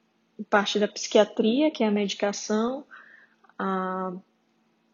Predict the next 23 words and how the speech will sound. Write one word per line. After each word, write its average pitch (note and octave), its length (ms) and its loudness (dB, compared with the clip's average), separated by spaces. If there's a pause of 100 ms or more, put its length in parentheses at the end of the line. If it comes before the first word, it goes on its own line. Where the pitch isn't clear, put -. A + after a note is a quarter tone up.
(600)
a F3+ 760 -6 (800)
parte G#3 340 2 (100)
da, F#3+ 140 2
da F#3+ 420 -2
psicologia, G3 1040 -2
que - 140 -4
é F#3+ 40 2
a F#3 80 -2
terapia, G3+ 720 -4 (560)
e C4 400 2 (300)
a A#3+ 100 2
atividade A3 520 -2
física. - 420 -8 (420)
Então, F#3+ 220 -6
no, G#3 500 2 (180)
pra C4+ 240 8
mim, C4 460 0 (160)
para G#3+ 240 4
o G#3 40 2
meu G#3+ 300 4
modelo G3+ 500 2
de G3 120 -4
tratamento, G#3 1000 0